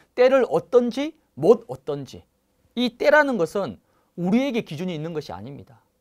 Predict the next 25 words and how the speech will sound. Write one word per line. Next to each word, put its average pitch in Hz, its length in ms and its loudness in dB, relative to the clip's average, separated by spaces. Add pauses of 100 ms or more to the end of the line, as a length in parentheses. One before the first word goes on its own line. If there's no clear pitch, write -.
(1120)
기준을 233 320 2
우리에게 214 440 2
두면요, 214 480 -4 (600)
우리의 247 300 2
시간표는, 190 680 -6
우리의 240 300 2
상황은, 214 520 -2 (240)
우리의 254 300 0
현실은, 190 460 -4
우리의 254 300 0
시대는요, 214 520 -2 (240)
점점, 190 400 2
점점 240 280 0
복음 220 240 2
전하기 185 320 -4
힘든, 214 440 -6 (360)
복음을 233 340 6
말할 175 260 6
수 233 140 -4
없는, 156 360 -6 (220)
그리스도를 240 380 4
말하기 180 380 4
더, 175 200 -2
점점점 226 460 0
힘들어지는 269 720 -4